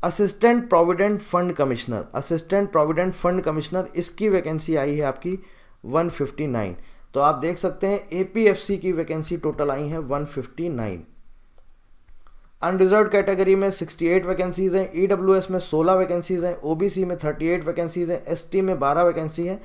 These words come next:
और एससी में ट्वेंटी फ़ाइव वैकेंसीज हैं। अब अभी ये एक शॉर्ट नोटिस आया है, डिटेल्ड एडवर्टाइजमेंट आएगा तो हम आपको पूरा डिटेल में बताएंगे क्या इसका एलिजिबिलिटी क्राइटेरिया है, क्या सैलरी स्ट्रक्चर है, प्रीवियस ईयर पेपर, ये सारा कुछ हम आपको प्रोवाइड कराएंगे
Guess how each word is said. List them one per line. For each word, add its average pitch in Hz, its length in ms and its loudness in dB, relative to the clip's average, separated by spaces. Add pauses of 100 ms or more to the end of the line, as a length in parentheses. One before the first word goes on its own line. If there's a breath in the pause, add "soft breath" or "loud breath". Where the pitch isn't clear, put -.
(280 loud breath)
और 175 300 2
एससी 180 280 -2
में 196 140 0
ट्वेंटी 165 280 -2
फ़ाइव 151 280 0
वैकेंसीज 120 460 -4
हैं। 87 100 -12 (320 loud breath)
अब - 340 0 (420)
अभी 180 280 2
ये 240 100 8
एक 233 100 6
शॉर्ट 208 320 6
नोटिस 208 300 2
आया 196 220 6
है, 202 140 2
डिटेल्ड 175 480 4
एडवर्टाइजमेंट 190 600 2
आएगा 185 240 4
तो 196 140 2
हम 175 100 4
आपको 165 240 2
पूरा 175 240 4
डिटेल 175 400 6
में 202 100 2
बताएंगे 175 420 0
क्या 175 240 4
इसका 175 280 2
एलिजिबिलिटी 160 480 0
क्राइटेरिया 156 520 2
है, 175 80 4
क्या 170 220 -2
सैलरी 156 380 0
स्ट्रक्चर 160 420 -2
है, 170 100 2 (400 loud breath)
प्रीवियस 180 340 4
ईयर 196 140 4
पेपर, 180 380 2
ये 175 120 0
सारा 185 300 2
कुछ 185 220 -2
हम 170 120 0
आपको 160 220 0
प्रोवाइड 143 320 2
कराएंगे 170 380 0